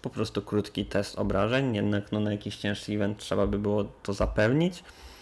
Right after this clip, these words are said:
co by było ciężkie. Ten Vegeta też jest fajną opcją ogólnie na, e, właśnie do takiej drużyny i fajnie by było go połączyć z tym G T, ale, no, też brak na to miejsca.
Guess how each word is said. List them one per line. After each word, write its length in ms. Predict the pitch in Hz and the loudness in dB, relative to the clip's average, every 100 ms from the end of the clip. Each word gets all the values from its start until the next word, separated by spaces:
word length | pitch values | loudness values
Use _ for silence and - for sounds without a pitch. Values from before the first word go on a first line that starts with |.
| - - | -20 -12
co 140 | - 104 | -2 0
by 100 | 101 | 2
było 200 | 107 104 | 2 0
ciężkie. 540 | - 131 131 - 123 | 2 2 4 2 2
Ten 220 | - 117 | 2 2
Vegeta 360 | 110 107 104 98 | 2 2 0 0
też 260 | - 98 - | 0 0 2
jest 180 | - | 2
fajną 360 | 101 101 101 104 | 2 2 0 -2
opcją 400 | 110 - 101 101 | -6 -4 -2 -2
ogólnie 480 | 104 107 104 104 104 | -2 0 2 2 2
na, 280 | 104 104 104 - - - - | 2 0 -4 -12 -20 -20 -12
e, 240 | - 104 113 | -8 -8 -6
właśnie 320 | 101 - 101 | -6 -2 0
do 120 | 101 | 0
takiej 280 | 104 - 104 | -2 -2 -2
drużyny 680 | 104 104 113 123 127 135 - 104 | 0 2 2 4 2 0 -2 -6
i 100 | 98 | -4
fajnie 300 | 98 101 101 | 0 4 4
by 120 | 104 | 2
było 260 | 101 98 | 0 0
go 120 | 101 101 | -2 -4
połączyć 460 | 101 98 104 98 | -2 -2 0 2
z 80 | - | 2
tym 160 | 127 127 | 2 2
G 140 | 131 | 0
T, 120 | 156 156 - - - | 0 -2 -4 -16 -10
ale, 400 | - 101 101 98 | -2 2 4 4
no, 220 | 104 104 101 - | 2 0 -2 0
też 180 | 104 - | -2 0
brak 260 | 101 98 | -2 0
na 80 | 98 | -2
to 120 | - | -2
miejsca. 500 | 107 135 143 - 135 | 0 2 2 2 0